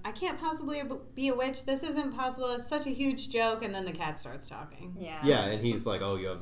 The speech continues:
Speaker 3: uh, yeah, okay."
Speaker 1: Yeah.
Speaker 2: Yeah.
Speaker 1: And he's, like, super, like, "Ugh."
Speaker 3: She gets in, uh, adjusted
Speaker 2: Yeah.
Speaker 3: very quick to that, I
Speaker 1: Yeah.
Speaker 3: guess, because I must have missed that part. I was like, "But how did you not suspect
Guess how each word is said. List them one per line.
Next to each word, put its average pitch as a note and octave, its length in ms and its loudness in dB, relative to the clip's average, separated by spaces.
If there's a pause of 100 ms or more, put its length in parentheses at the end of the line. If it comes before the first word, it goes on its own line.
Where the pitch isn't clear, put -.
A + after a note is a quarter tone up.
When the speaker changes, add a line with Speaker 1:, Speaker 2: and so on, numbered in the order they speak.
(120)
Speaker 3:
uh, F#2+ 40 -6
yeah, F2 260 -4 (180)
okay." A#3 120 2
Speaker 1:
Yeah. G3 340 4
Speaker 2:
Yeah. E3 180 -8
Speaker 1:
And A3+ 140 2
he's, A#3 220 0
like, G3 200 2
super, G3+ 340 -2 (120)
like, D#3+ 240 -4
"Ugh." D3 340 0 (160)
Speaker 3:
She C#3 200 -2
gets E3+ 240 4
in, D3 240 4 (220)
uh, - 40 -6
adjusted A#2 400 2
Speaker 2:
Yeah. F#2+ 60 -2
Speaker 3:
very G#2+ 220 0
quick - 420 -4
to - 140 -4
that, F2 420 -6
I - 40 -16 (400)
Speaker 1:
Yeah. A#2+ 200 4
Speaker 3:
guess, F2 300 -2
because G#2 280 -2
I G#2 140 -2
must G2+ 380 -2
have F#2+ 120 -6
missed F#2+ 160 -4
that G2 160 -6
part. F#2+ 140 -4
I - 20 -4
was F#2 120 -4
like, G2 220 -6
"But A#2+ 120 -2
how D#3+ 160 0
did G3 160 4
you F#3+ 80 -2
not F3 240 0
suspect D3 480 0